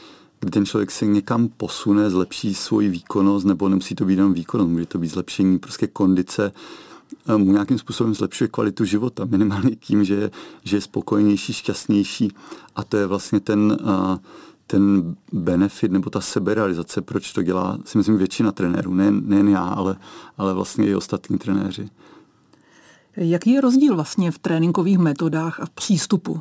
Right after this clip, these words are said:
Speaker 2: k hobíkům? Oni mnohdy také vlastně bojují sami se sebou a chtějí, eh, zdolávat ty svoje mety a dosahovat, eh, svých vlastně osobních rekordů.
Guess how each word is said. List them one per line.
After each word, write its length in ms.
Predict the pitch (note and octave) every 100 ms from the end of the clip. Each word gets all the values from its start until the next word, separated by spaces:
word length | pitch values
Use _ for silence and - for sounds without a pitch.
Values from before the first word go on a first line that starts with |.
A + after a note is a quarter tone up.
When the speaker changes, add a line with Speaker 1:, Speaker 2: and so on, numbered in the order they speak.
| -
Speaker 2:
k 60 | -
hobíkům? 720 | D3 D3+ D#3 - D#3 D3 C#3+ - - - _ _ _ -
Oni 200 | F3+ G3+
mnohdy 400 | G3 E3 G#3 G#3
také 360 | - - D#4
vlastně 340 | C#4 - E3+ D#3
bojují 420 | D#3+ D#3 D#3+ D#3
sami 300 | - D#3 D#3+
se 100 | D3
sebou 460 | - D#3+ E3 E3
a 40 | E3
chtějí, 480 | - - D#3+ E3 D#3+ - - - -
eh, 300 | D#3 D#3 C#3+
zdolávat 680 | D#3+ D#3+ C#3+ D3 D3 C#3+
ty 100 | -
svoje 400 | D#3 - D#3+ D#3
mety 580 | D3+ D3+ C3+ D#3 C#3+ D3 -
a 380 | D3 C#3+ C#3+ D3+
dosahovat, 640 | D3+ - D#3 D#3 D3+ D3 - F3
eh, 40 | D#3 D3+ D3+ D3+
svých 540 | C3+ - F3 E3+ D3+ F#3+
vlastně 640 | D3+ - E3 D#3 D3 D#3
osobních 500 | - E3 F#3+ D3 D3+
rekordů. 500 | D#3 C3+ D#3+ D3 D#3+